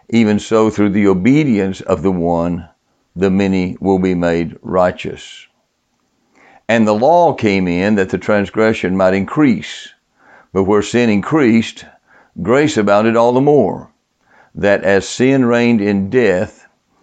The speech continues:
even so grace might reign through righteousness to eternal life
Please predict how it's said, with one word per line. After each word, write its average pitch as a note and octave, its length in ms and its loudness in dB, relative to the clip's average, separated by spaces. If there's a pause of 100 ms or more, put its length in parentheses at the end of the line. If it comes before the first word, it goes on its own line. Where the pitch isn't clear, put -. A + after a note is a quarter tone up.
(260)
even G#2+ 260 0
so G2 220 0
grace A#2+ 720 -2
might F#2+ 340 -2
reign F#2 520 -2 (240)
through B2 400 -2
righteousness G#2 880 -2 (340)
to F2 140 -2
eternal A#2+ 440 0
life G2 520 0